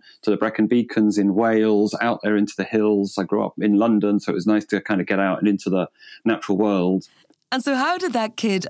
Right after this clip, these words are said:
Speaker 2: uh, looking at the world with glittering eyes, end up becoming Professor of Applied Marine Biology and Ecology?
Speaker 1: I took a degree at the University of York, biology degree.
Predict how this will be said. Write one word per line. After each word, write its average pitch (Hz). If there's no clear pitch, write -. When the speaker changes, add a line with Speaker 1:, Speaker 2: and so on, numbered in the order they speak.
Speaker 2:
uh, 143
looking 226
at 196
the 185
world 170
with 147
glittering 196
eyes, 156
end 285
up 254
becoming 160
Professor 190
of 170
Applied 175
Marine 170
Biology 156
and 135
Ecology? 135
Speaker 1:
I 117
took 139
a -
degree 135
at 113
the 120
University 117
of 90
York, 143
biology 123
degree. 139